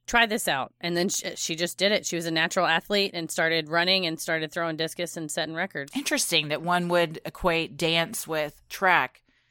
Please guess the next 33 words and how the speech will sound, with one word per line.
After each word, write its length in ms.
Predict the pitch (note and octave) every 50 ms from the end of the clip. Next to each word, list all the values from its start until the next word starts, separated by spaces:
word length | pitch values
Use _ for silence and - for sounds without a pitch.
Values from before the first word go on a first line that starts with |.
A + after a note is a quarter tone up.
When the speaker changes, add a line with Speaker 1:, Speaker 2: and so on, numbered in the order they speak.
| - _
Speaker 2:
I 100 | - F3
guess 260 | E3+ G3+ A3 A3+ -
an 240 | A3+ G3 F3+ - F#2+ _ _ _ _ _ _ -
athlete 420 | - A2 C#3+ - - - G3+ F#3+ F#3
is 80 | F#3 E3
an 80 | F3+
athlete, 400 | D#3+ D#3+ F#3+ - - D3+ C#3 D3
the 160 | - D#3+ D#3 D#3+
endurance 460 | D#3 D3+ D#3+ D#3+ E3+ F3 F3 D#3 G3
Speaker 1:
Mm-hmm. 80 | F#3+ G#3+
Speaker 2:
that 80 | B3 -
you 60 | D#3+
have 100 | D3+ D3
to 80 | - D#3
have 160 | C#3+ C#3+ -
for 100 | - D3
both. 300 | C3 D3+ D3 D3+ D#3 _ _ _ _ _ _ _ _ _ _ _ _ _ _ _ _ _ _ _ _ _ _ _ _ _ _ _ _ _ -
Jana 340 | F3 E3 G#3 A3 B3 D#4+ F4+
then 140 | E4 E4+ C#4+
went 120 | C4 A#3
on 140 | A#3 A3 A3
to 100 | A3 A3+
get 140 | F3+ F3+ E3+
her 80 | F3 E3+
master's 580 | E3 D#3 D3+ D#3+ - - - - F2 B2+ C#3
and 80 | D#3+ D3+
an 120 | C#3+ -
M 120 | - E3+ E3+
B 180 | E3+ E3 E3
A 200 | E3 D3 C#3 B2
at 60 | C#3
Johns 340 | C#3 - D3+ A#2+ A#2 D3 -
Hopkins. 560 | - F3+ F3+ - - - - - G#3+ - -